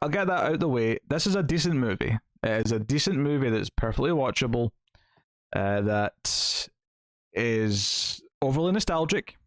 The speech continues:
It fits into the formula and trend that a lot of these nostalgia sequels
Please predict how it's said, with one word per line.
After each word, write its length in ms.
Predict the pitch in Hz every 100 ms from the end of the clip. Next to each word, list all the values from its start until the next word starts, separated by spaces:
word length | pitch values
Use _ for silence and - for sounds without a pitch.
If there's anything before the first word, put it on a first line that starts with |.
| _ -
It 280 | - 120 -
fits 260 | 139 131
into 680 | 139 135 135 135 123 120 117
the 140 | 110 113
formula 520 | - 123 135 135 127
and 180 | - 113
trend 440 | - 120 117 123
that 100 | 110
a 40 | 117
lot 180 | 120
of 40 | 107
these 160 | 120
nostalgia 420 | 120 110 117 113 110
sequels 580 | - 110 113 107 104